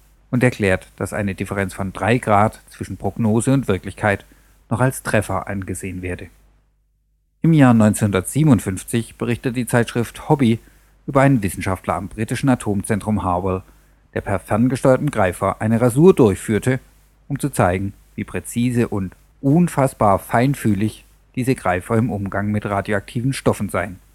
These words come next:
Sein Spitzname? Der Atomfriseur.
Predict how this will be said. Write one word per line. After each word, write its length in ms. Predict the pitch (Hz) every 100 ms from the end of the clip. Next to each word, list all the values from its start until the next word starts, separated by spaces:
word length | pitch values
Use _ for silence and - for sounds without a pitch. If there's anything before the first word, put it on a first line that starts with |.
| _ _ _ _ _ _ -
Sein 140 | 90
Spitzname? 580 | - 92 - 104 113 123 _ _ _ _ _ _
Der 120 | 156 160
Atomfriseur. 880 | - 110 95 87 - 90 90 87